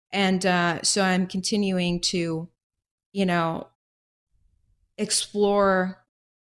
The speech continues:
sources and information that I'm getting that it doesn't seem right, like the rest of the media is covering. Now that I'm independent, I like to zone into what's, what's the media not covering, because the biggest way the media lies right now is through omission.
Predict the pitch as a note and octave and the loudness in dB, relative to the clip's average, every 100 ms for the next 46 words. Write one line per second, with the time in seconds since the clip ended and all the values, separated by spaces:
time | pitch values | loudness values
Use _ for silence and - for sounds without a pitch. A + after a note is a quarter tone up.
0 | _ _ - - G#3+ G#3 - G3 F#3+ F#3+ | _ _ -6 2 2 2 0 0 0 0
1 | - - F#3+ F#3 - F#3+ G3+ F#3+ F#3 F#3 | -2 -2 -2 0 -2 -2 -2 0 0 -2
2 | F3 D#3+ F3+ - F#3 F3+ F3 B3 A#3 G3+ | -4 -8 -10 -6 -4 -2 0 2 2 0
3 | G3 - - - G#3 G#3 G#3 G3+ G3 - | -4 -10 -20 -12 -2 -2 0 0 0 -2
4 | G#3+ G3 F3+ F3 F#3+ F3+ - F3 F3+ - | -2 -2 -2 -2 -2 -2 -2 -2 -2 -2
5 | F3+ F3 E3+ E3+ - F3+ G3+ G#3+ A3+ A#3+ | -4 -4 -4 -6 -8 -8 -4 -2 -4 -6
6 | _ G#3+ A3+ A3+ A3 G3+ - G3 F#3+ F#3+ | _ -2 0 2 0 0 -4 -4 -4 -2
7 | F#3 G3 - F3+ F3 F3 F#3 F3 F3 F3 | -2 -4 -4 -4 -4 -4 -6 -4 -4 -4
8 | E3+ F3 - E3+ - - - _ F#3+ A3 | -4 -4 -6 -8 -12 -20 -20 _ 0 2
9 | C4+ - - - G3+ A#3+ - - C#4 B3 | 2 0 -2 -2 0 0 0 2 4 4
10 | A3 A3 G#3 F#3+ F3+ - - F#3 F#3 F3 | 2 2 2 2 0 -2 -4 -2 -2 -4
11 | F3 G3 F3+ F3+ G#3+ - G#3+ G3+ F#3+ F#3 | -6 -6 -4 -2 -2 -2 -2 -2 -2 -2
12 | E3+ F3 F3 F3 E3+ F3 E3+ - F3+ - | -2 -2 -2 -6 -8 -10 -10 -12 -12 -12
13 | F3 F3 F3 - A#3 C4 C4+ | -12 -14 -6 -4 -2 -2 -4